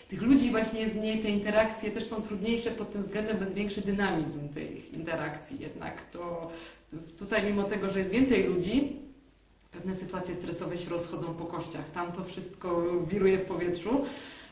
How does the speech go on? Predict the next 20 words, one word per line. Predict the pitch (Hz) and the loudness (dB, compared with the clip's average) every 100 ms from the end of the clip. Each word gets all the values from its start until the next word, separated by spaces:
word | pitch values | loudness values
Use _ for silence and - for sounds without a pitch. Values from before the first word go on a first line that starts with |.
| - | -6
e, | 190 185 190 185 | -2 2 2 2
więc, | 180 196 190 190 - - | 2 2 2 0 -4 -2
e, | 190 190 - | 2 2 0
trzeba | - 240 247 | 0 2 4
się | 240 233 | 4 2
nauczyć | 214 208 | -2 -2
być | 190 202 - | -6 -6 -4
samemu | 208 196 185 | -2 -2 -2
ze | 180 | -2
sobą. | 180 175 165 190 247 311 - - - - _ _ - - - - - | -4 -4 -2 2 2 2 -2 -10 -20 -20 _ _ -20 -20 -20 -14 -4
Ja | 220 | -2
tak | 226 190 | 0 0
miałam, | 165 165 185 202 | 0 0 0 0
nie | 202 | 0
miałam | 196 190 | 0 -2
z | |
tym | - 185 | -4 -4
problemu | 190 180 180 190 196 | -4 0 0 2 0
i | - 175 175 175 170 | -2 -2 -2 -2 -2
właściwie | 180 185 - - 226 247 226 220 | -2 -4 -4 -6 2 4 4 4